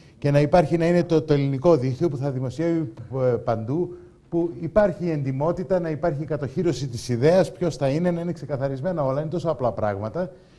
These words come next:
και να υπάρχει και ούτως ώστε να μπορεί να υπάρχει και πιο ουσιαστική παραγωγή και να υπάρχει και μία ενεργοποίηση και πραγματικά, ξέρετε, και ο, η έρευνα είναι πάρα πολύ μοναχική όταν,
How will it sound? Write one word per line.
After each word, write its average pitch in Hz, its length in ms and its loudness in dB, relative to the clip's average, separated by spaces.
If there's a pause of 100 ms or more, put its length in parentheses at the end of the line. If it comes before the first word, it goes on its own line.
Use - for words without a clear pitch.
(100)
και 151 100 -2
να 147 80 4
υπάρχει 170 480 6 (540)
και 156 300 -2 (120)
ούτως 151 280 -2
ώστε 190 440 2 (160)
να 156 100 0
μπορεί 170 180 4
να 185 60 4
υπάρχει 170 280 4
και 202 160 2
πιο 170 180 0
ουσιαστική 143 640 -2
παραγωγή 120 800 0 (400)
και 165 120 2
να 160 80 2
υπάρχει 190 360 6
και 170 140 2
μία 202 220 4
ενεργοποίηση 170 1080 2 (420)
και 185 200 2
πραγματικά, 156 800 2 (300)
ξέρετε, 208 280 4
και - 120 2
ο, 185 300 2 (520)
η 165 100 -4
έρευνα 196 320 0
είναι 202 80 -2
πάρα 208 200 2
πολύ 165 200 -2
μοναχική 143 600 -2
όταν, 117 400 -6